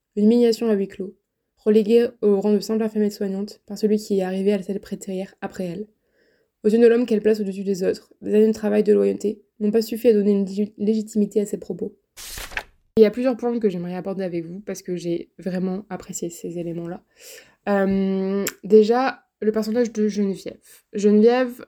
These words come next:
euh, elle est, donc, comme je disais, elle a vraiment, euh, elle, elle donne beaucoup d'importance à son travail. Euh, depuis qu'elle est enfant, elle ne croit pas, enfin, elle n'est pas du tout religieuse. Elle ne croit pas en quelque chose de supérieur, euh, comme, comme un dieu.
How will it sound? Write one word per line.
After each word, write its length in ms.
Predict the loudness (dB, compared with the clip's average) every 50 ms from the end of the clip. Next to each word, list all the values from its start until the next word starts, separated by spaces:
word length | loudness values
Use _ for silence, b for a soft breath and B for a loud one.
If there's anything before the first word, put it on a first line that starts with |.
| -6 -4
euh, 600 | -2 -2 0 0 0 -2 -2 0 0 -2 -2 -4 -6 _ b b b b b b b b b b b b
elle 180 | 2 6 8 8
est, 220 | 10 10 8 6
donc, 100 | 4 2
comme 160 | 2 2 2
je 120 | 2 2 2
disais, 200 | 2 2 4 4
elle 180 | 4 2 2
a 160 | -2 -2 -4 -4
vraiment, 420 | -2 -2 2 2 4 4 2 2
euh, 400 | 0 0 -2 -2 -2 -4 -4 -6 -8 -6
elle, 220 | -6 -6 -6 -8 -12 _ _ _ _ _ -6
elle 120 | -2 2
donne 160 | 4 4 4
beaucoup 160 | 2 2 0 -2
d'importance 340 | 0 0 0 -2 -2 -2
à 60 | -2 -4
son 140 | -4 -6
travail. 580 | -10 -6 -4 -2 -2 0 2 2 2 0 -2 -8 _ -8 -4
Euh, 480 | -2 0 0 2 2 2 0 0 0
depuis 320 | -2 -4 -6 -6 -6 -4 0
qu'elle 200 | 2 2 2 0
est 120 | -2 -4
enfant, 460 | -6 -6 -6 -4 -2 -2 -2 -2 -6 b b b b b b b -2
elle 500 | 0 2 4 4 4 4 2 0 0 -2
ne 100 | -2 -4
croit 460 | -4 -8 -14 -12 -10 -10 -10 -10 _
pas, 140 | -8 -8 -6
enfin, 160 | -6 -4 -4
elle 60 | -2
n'est 60 | -2
pas 120 | -2 -2 -2
du 100 | -2 -4
tout 520 | -2 -2 0 0 2 2 2 4 4 2
religieuse. 600 | 2 0 0 0 2 2 2 2 0 -2 -8 -18 -14 -10
Elle 140 | -8 -8
ne 80 | -8 -8
croit 260 | -10 -12 -14 -14 -10
pas 300 | -8 -6 -6 -4 -4 -4
en 320 | -4 -4 -4 -4 -4 -4 -6
quelque 180 | -6 -8 -8
chose 200 | -8 -8 -10 -10
de 80 | -10 -14
supérieur, 640 | -20 -18 -14 -12 -12 -8 -8 -8 -6 -8 -8 -8 -8
euh, 140 | -10 -10 -8
comme, 260 | -10 -10 -8 -8 -8
comme 160 | -6 -6 -4
un 80 | -4 -4
dieu. 300 | -4 -4 -6 -6 -8